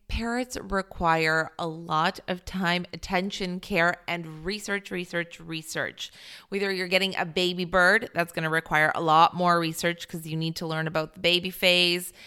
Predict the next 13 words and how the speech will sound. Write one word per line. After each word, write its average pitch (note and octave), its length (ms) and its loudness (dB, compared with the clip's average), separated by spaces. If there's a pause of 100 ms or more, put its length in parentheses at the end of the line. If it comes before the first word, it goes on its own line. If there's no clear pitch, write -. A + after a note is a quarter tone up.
(160)
feeding D#3+ 320 -8
formula, E3+ 1040 4 (400)
and E3 460 -6
weaning F3+ 500 0
and E3 160 -2
all D#3+ 140 2
that D#3 160 -4
kind D#3+ 200 -6
of D#3+ 80 -6
stuff. D#3+ 460 0 (420)
But G#3+ 320 2
you F3+ 200 -2
also F3 1000 2